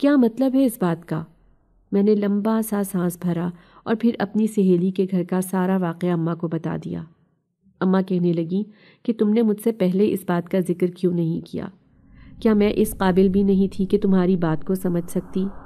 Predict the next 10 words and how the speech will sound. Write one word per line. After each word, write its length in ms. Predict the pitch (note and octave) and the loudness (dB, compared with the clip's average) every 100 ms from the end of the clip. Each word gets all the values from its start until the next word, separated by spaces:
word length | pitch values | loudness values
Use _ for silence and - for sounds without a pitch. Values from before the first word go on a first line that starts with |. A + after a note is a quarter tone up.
| - - - - | -18 -18 -12 0
मैंने 180 | F#3 F#3 | 2 4
अम्मा 220 | F3 F3 | 4 0
से 160 | F3 | 0
कहा 280 | F#3+ F3 F#3 | -2 0 0
कि 140 | F#3+ G3+ | 0 0
नहीं, 320 | F3 F3+ G3+ - - - | 2 0 -2 -6 -14 -4
ऐसी 300 | G3 F#3+ A3+ | 0 2 2
बात 280 | G3 F#3 F#3 | 0 0 0
नहीं 280 | F3+ E3+ F3 | -2 -2 -4
है, 180 | E3 | -6